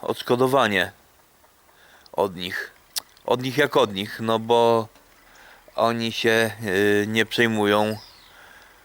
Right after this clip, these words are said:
czasem, nie przejmują się swoimi działaniami,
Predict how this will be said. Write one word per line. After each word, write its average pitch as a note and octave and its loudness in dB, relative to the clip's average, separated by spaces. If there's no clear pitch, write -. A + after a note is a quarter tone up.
czasem, C#3 0
nie B2 -2
przejmują A2 0
się A#2 -2
swoimi A#2+ 0
działaniami, A#2 2